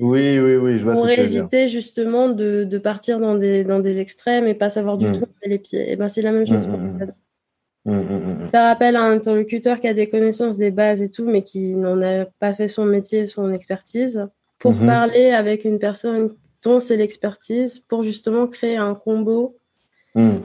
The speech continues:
Speaker 2: gagnant absolu qui va, euh, qui va rapporter. Moi, j'ai déjà vu des marques qui,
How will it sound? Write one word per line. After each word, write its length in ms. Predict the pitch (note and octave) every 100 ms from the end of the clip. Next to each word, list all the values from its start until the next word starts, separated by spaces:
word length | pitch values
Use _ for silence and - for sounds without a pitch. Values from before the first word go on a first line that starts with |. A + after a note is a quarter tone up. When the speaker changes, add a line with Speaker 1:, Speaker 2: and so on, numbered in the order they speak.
| - -
Speaker 2:
gagnant 480 | G#3 G#3+ A3+ A#3
absolu 520 | A3 G#3 - G#3+ B3 B3
qui 240 | - G#3
va, 560 | G#3 G#3+ G3+ F#3+ F#3 G3
euh, 20 | G#3+ _ _ _ _ _
qui 140 | G3+
va 140 | G3
rapporter. 360 | F#3+ F#3 G#3+ C#4
Moi, 140 | A#3+
j'ai 80 | G3+
déjà 180 | G3 G3+
vu 140 | G3
des 140 | G#3 G#3
marques 420 | G#3+ B3 B3 G#3
qui, 180 | G3